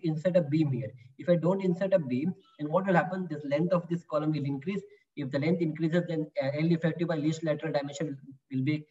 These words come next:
greater than twelve, then it becomes a long column. Again, if this column is a long column, then I have to design it for additional moments of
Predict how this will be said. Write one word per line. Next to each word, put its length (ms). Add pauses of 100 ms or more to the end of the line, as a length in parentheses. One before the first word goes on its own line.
(200)
greater 280
than 220
twelve, 240 (260)
then 100
it 60
becomes 300
a 40
long 320
column. 260 (260)
Again, 240
if 160
this 160
column 300
is 80
a 60
long 280
column, 220
then 160
I 80
have 140
to 100 (120)
design 260
it 100
for 100
additional 420
moments 320
of 160